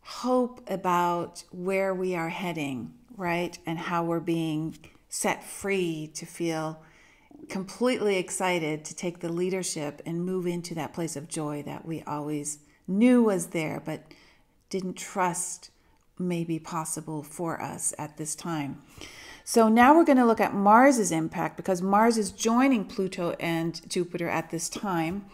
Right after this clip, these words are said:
a couple weeks before they actually come together. And Mars is giving us that prelude, that fire about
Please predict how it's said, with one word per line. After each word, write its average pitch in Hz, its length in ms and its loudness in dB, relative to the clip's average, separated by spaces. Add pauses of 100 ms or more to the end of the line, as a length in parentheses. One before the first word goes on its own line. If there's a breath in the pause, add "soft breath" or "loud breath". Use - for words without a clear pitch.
(160 loud breath)
a 170 60 -10
couple 190 320 0
weeks 170 180 0
before - 260 -8
they 165 120 -2
actually 165 380 -2
come 165 200 -8
together. 170 540 0 (340 loud breath)
And 196 180 0
Mars 226 320 8
is 214 140 2
giving 180 320 0
us 170 140 -2
that - 240 -2
prelude, 175 800 0
that 160 340 -2 (340)
fire 170 920 8 (440 loud breath)
about 180 640 6